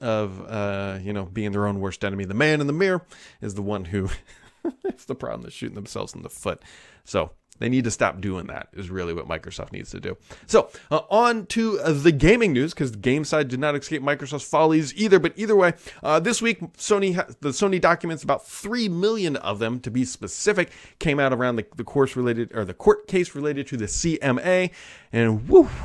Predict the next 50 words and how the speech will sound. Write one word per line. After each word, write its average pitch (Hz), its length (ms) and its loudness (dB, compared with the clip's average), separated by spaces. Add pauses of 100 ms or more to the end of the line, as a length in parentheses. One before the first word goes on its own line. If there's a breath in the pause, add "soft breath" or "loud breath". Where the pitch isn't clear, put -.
(200 loud breath)
yeah, 117 180 2
there's 117 200 -4
a 147 40 -2
lot 147 220 2
in 135 100 0
there. 139 140 2
The 143 260 -6
big 202 320 -2
one, 175 420 2
the 170 140 -2
big 208 220 0
takeaway 180 420 2
is 143 200 -4
Sony 170 400 2
is, 147 120 0
like, 143 160 -6
saying 147 320 -4
Microsoft, 247 460 -4
in 208 180 -4
theory, 170 400 0 (340 loud breath)
could 185 200 0
create 190 220 6
a 147 40 2
buggy 214 400 2
version 170 320 0
of 151 120 -6
Call 147 240 0
of 131 100 -4
Duty 104 240 -2
to - 120 -16
give 147 180 -2
it, 131 60 -4
make 139 160 -6
it 120 80 -2
a 104 100 -4 (260)
less 190 240 0
better 160 340 -2
experience 151 420 -4
on 107 120 -4
PlayStation. 196 720 -4 (400 loud breath)
And 120 200 -2
that's 147 220 0
a 135 40 -4
reason 131 280 0
why 120 120 2
you 131 260 -4
shouldn't 233 320 -2
let 139 220 -2
Microsoft 117 580 -6
buy 98 300 -6